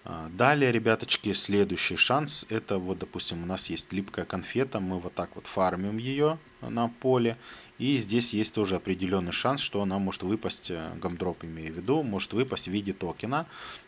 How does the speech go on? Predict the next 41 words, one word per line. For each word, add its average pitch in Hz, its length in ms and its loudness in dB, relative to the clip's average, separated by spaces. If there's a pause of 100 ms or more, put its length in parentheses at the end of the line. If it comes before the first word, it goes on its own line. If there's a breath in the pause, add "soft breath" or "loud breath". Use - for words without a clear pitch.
(100)
Но, 113 540 2
с-, - 120 -2 (120)
э, 87 960 -6
то - 100 -10
есть - 160 -10
должно 101 300 0
быть 113 160 -4
обязательно 92 440 -2
условие, 120 320 -2
что - 220 -4
вы 101 240 -2
фармите 101 500 -2
именно 92 280 -4
липкую 92 360 -4
конфету. - 520 -8 (380 loud breath)
Тогда 85 260 -2
из 98 120 0
неё 98 180 0
может 90 280 -2
выпасть 92 320 -4
гамдроп. 80 420 -8 (920)
Вот. 80 280 -6
Но 123 140 2
опять 104 300 0
же 95 80 0
здесь 92 220 0
очень 87 240 -4
маленький 85 340 -4
шанс, - 480 0
и 107 260 -2
здесь 98 300 -2
нужно, 87 420 -6 (140)
э, - 60 -12 (420)
чтобы 82 300 -10
у - 20 -6
вас 101 140 -2
была 90 280 -4
очень 82 240 -6
х-, - 120 -20
большая 87 380 -2
удача 120 500 -2